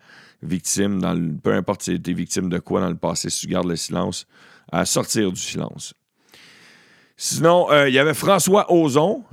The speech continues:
et, euh, c'est, c'est lourd, c'est, euh, celui-ci, ça avait un certain lien. C'est un grand réalisateur européen, et il était là pour parler de son film qui traite,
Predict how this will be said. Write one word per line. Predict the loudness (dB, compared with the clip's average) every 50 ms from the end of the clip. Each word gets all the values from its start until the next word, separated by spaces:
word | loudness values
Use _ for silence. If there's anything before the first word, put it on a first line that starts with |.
| -10 -4
et, | -2 0 2 2
euh, | 2 2 0
c'est, | 0 -2 -4 -4 -4 -6 -8
c'est | -8 -4 -2 0 2
lourd, | 2 2 2 0 -4
c'est, | -4 -4 -2 -2 0
euh, | 0 0 -2 -2 -2 -4 -4 -6 -6 -8 -8
celui-ci, | -8 -10 -8 -8 -6 -4 -4 -4 -6 -6 -6
ça | -4 -4 -4
avait | -2 -2 -2
un | -2 -2 -2 -2 -2 -4 -4
certain | -4 -4 -6 -6 -4 -4 -2 -2
lien. | -2 -2 -2 -4
C'est | -2 -4 -4 -2 -2
un | 0 0 -2
grand | -2 -2 -2 -2 0 0 0 2
réalisateur | 2 2 2 2 2 2 0 -2 0 2 2 2 2 2 2 0 -2 -2 -4 -8 -10 _ _ _ _
européen, | 0 2 2 2 2 2 2 2 2 2 2 2 0 -4 -8 _ _ _ _ -20 -20 -20 _ _
et | 0 2 2
il | 4
était | 2 2 2 2
là | 0 0
pour | 0 0 0
parler | 2 2 2 2 0
de | 0 0
son | -2 0 -2 -2 -4
film | -2 -2 -2 -2 -2 -4 -4
qui | -6 -10 -12
traite, | -8 -2 -2 -2 -2 -2 -4